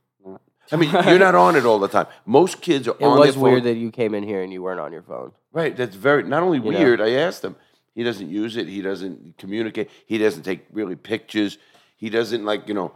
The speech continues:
Speaker 2: the first thing I do when I get a guest in here, I make sure, like, <laughs> I do make sure, okay, there's nothing out here that I want in case they take pictures, uh, passcode on the wall or, you know, some,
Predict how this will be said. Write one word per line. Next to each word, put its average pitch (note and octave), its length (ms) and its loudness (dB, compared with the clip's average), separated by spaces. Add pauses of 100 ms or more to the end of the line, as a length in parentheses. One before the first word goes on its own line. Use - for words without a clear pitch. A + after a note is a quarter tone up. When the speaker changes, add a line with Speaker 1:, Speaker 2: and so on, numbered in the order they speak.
(100)
Speaker 2:
the - 60 -20
first D3+ 220 -4
thing C#3 140 2
I B2 60 4
do B2 140 0
when G#2+ 100 4
I G#2 60 2
get A2 160 -2
a - 40 -2
guest F2 320 -6
in E2 80 -14
here, F2 180 -8
I F2 40 -6
make F2 220 -8
sure, E2+ 300 -4 (180)
like, - 240 -14 (160)
<laughs> - 160 -20
I B2+ 80 0
do C3 200 2
make A2 220 -4
sure, F#2+ 220 -2 (200)
okay, F2 360 -2 (340)
there's F2+ 200 0
nothing A#2 380 -2
out G#2+ 200 2
here G#2 180 -2
that G2 180 0
I F#2 80 0
want F2 280 -4
in C#2+ 40 -18
case F#2 220 -6
they E2+ 120 -14
take D#2+ 220 -16
pictures, G2 540 -8 (380)
uh, F2 260 -4 (120)
passcode G#2+ 520 -2
on F#2 60 -2
the F2+ 80 -2
wall D#2+ 560 -4
or, C2+ 200 -6
you G2 120 -8
know, E2+ 100 -10
some, F#2+ 440 -6